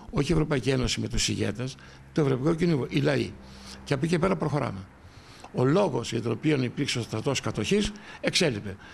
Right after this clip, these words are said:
Δεν υπάρχει ένας Τουρκοκύπριος που να φοβάται οτιδήποτε. Επομένως, επιστροφή στο Σύνταγμα του εξήντα. Όλα τα άλλα συνιστούν πρόβλημα, ή μάλλον από πρόβλημα μέχρι προδοσία. Το κακό της Ελλάδος είναι ότι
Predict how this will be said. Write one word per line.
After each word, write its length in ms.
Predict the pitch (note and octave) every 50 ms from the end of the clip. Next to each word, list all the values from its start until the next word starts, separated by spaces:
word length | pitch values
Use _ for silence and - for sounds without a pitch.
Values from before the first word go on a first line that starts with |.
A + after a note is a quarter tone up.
| - - - -
Δεν 180 | E3 C#3 E3
υπάρχει 300 | D#3+ D#3 E3+ C#3+ A#2 A2
ένας 340 | C#3 C3 B2+ A#2+ G#2 - -
Τουρκοκύπριος 680 | - C#3+ A#2+ A#2 A2+ G2+ - F#3+ F#3+ G3+ G#3 F3 -
που 100 | - -
να 100 | D#3 D#3
φοβάται 340 | B2 - B2+ D#3 F3 D#3+ E3+
οτιδήποτε. 560 | D#3 C#3 D3 C3 C3 B2+ - G#2 - F#2+ E2+ - - - - - - - - -
Επομένως, 580 | - - D#3 D3 C3 E3 G3 G#3+ A3+ A3 - - - - - - -
επιστροφή 600 | - D3 C#3 C#3+ C3 - C#3 B2 A2+ - G3 G#3
στο 180 | G3+ - D#3+ -
Σύνταγμα 340 | - - A3 G3+ F#3+ F3+
του 80 | D#3+ D#3
εξήντα. 380 | D3 - D3 C3 A2 G2 G2 G2+ - - - - - _
Όλα 420 | - B2+ C#3 E3+ G3+ G#3 F#3 -
τα 100 | - D#3
άλλα 400 | D3 D3 C#3+ E3 - - - - - - - - - - -
συνιστούν 560 | - - - D3 C#3 C3 - - E3+ D3+ D3+ D#3 - -
πρόβλημα, 680 | - - D3+ E3+ F3+ F#3+ G#3 G#3+ A3 A#3 A#3 - - - - - -
ή 120 | - -
μάλλον 280 | C#3 D3 D#3+ D3+ C#3+ C3+
από 140 | B2 B2 A#2+
πρόβλημα 400 | - G3 G#3+ G#3+ A3 G#3+ G#3 G3
μέχρι 180 | E3+ F3+ E3
προδοσία. 520 | E3+ F3 E3 C#3+ C#3 B2+ - A2+ G2+ G2 - - - - - - - -
Το 100 | - -
κακό 320 | - B2+ A#2+ A2+ D3 D#3 D#3
της 680 | D#3 D3+ C#3+ C3+ B2+ B2+ B2+ A#2 A#2+ B2+ A2+ - -
Ελλάδος 400 | - G3+ F#3 D#3 D3 C#3 B2 -
είναι 200 | D3+ D3 D3 D3
ότι 460 | C#3+ B2+ B2+ C3 B2+ A#2+ A#2+ A#2 G#2